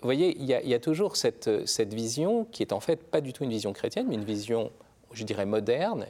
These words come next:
libérale, concurrentielle, où nous sommes toujours des individus en concurrence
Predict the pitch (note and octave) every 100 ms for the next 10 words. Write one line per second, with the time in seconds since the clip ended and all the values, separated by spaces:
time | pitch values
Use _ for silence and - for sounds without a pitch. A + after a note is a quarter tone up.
0 | - A2 B2+ A2+ A2+ G#2 A#2 F#3 - -
1 | - G3 F#3 E3+ B2 A#2 - F#2+ C3+ E3+
2 | _ _ _ _ _ _ _ C3 C#3+ C#3
3 | C3+ - A#3 A3+ A#3+ C3 A#2+ A#2 A#2 A2
4 | G#2 G2 G2+ - F#2+ - E3+ -